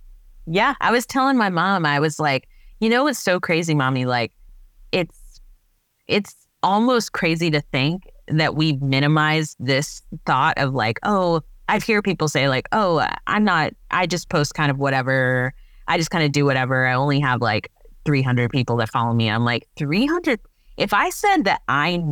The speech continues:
am friends with three hundred people, like, really friends, people would be like, "That's crazy. That's a lot of peop-, that thing, <laughs> that's a lot of people." Because I'm really, like, only friends with, like, maybe, like, ten people that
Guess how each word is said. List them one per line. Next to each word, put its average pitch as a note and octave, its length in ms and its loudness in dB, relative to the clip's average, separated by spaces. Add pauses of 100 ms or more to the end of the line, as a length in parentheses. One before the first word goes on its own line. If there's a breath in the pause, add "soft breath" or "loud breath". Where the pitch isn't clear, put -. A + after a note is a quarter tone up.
(160)
am D#3 160 2
friends C#3+ 680 -2
with C#3+ 240 -2
three C#3+ 320 0
hundred C#3 440 0
people, D#3 460 -2
like, C#3 220 0
really F3 460 0
friends, C#3 460 -2
people F#3 300 0
would F#3 140 0
be C#3+ 120 2
like, B2 220 0 (140)
"That's - 380 -4
crazy. C3+ 560 -4
That's D3+ 240 0
a E4+ 80 2
lot C3+ 420 -2
of D#3 100 -2
peop-, - 260 -8 (300 loud breath)
that A#3 160 0
thing, C#4 220 2
<laughs> - 80 0
that's - 260 -14
a G4+ 80 2
lot G3+ 380 2
of C4 200 0
people." G3 460 -2 (280 soft breath)
Because C4+ 400 0
I'm C4 320 0
really, C#4 800 0
like, F#3 320 0 (100)
only G3+ 480 0 (200)
friends F#3+ 640 2
with, E3+ 240 0
like, D3+ 400 0
maybe, G#3+ 880 2
like, D3+ 320 0
ten E3+ 320 0
people A2+ 440 -2
that D#3+ 260 2